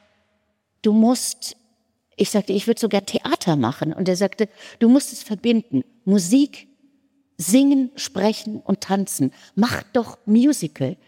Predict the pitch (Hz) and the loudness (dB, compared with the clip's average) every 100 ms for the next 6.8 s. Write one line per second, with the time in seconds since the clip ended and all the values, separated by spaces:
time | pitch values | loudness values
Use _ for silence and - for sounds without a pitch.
0 | _ 202 202 226 - 220 - 147 202 262 | _ -2 -2 -4 -4 -4 -2 0 -2 -6
1 | - - - _ _ _ _ - 247 302 | -10 -16 -20 _ _ _ _ 0 2 4
2 | 220 208 - 226 208 190 185 226 233 202 | 2 -2 -2 -2 0 2 0 2 0 0
3 | 202 202 202 202 190 190 - 196 247 240 | 0 -2 -4 -2 0 2 0 0 -2 -4
4 | 240 - 226 262 247 - _ _ - 196 | -4 -2 0 0 -4 -8 _ _ -4 0
5 | 185 208 208 - - - 175 - 240 - | 2 0 -4 -6 -8 -2 0 0 -4 -2
6 | 202 220 190 180 - 220 262 | -2 -2 -4 -10 -4 -2 -2